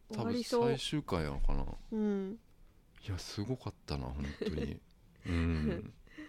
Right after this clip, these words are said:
Speaker 2: っていう話。
Speaker 1: はい。
Speaker 2: で、えー、スー・ジェンキンス終わり。
Speaker 1: うん。
Speaker 2: はい、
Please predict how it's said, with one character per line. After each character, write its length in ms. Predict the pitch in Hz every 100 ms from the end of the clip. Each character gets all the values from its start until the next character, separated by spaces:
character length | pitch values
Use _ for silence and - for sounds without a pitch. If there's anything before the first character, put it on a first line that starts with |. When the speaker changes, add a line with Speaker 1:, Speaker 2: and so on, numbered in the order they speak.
| - - - - - -
Speaker 2:
っ 120 | 226 214 190 202 202 - - - - -
て 140 | -
い 160 | 92 87 85
う 120 | - -
話。 360 | - 73 71 -
Speaker 1:
は 100 | 269
い。 140 | 254 - - - - - - - - - - - - - - -
Speaker 2:
で、 280 | - 104 - - - - -
え 100 | 80
ー、 20 |
ス 140 | -
ー・ 40 | 85
ジ 100 | 80
ェ 60 | 76
ン 40 |
キ 80 | -
ン 40 |
ス 80 | -
終 120 | 98
わ 100 | 80
り。 180 | 73 71 - -
Speaker 1:
う 80 |
ん。 340 | 277 262 214 120
Speaker 2:
は 160 | 87
い、 120 | 64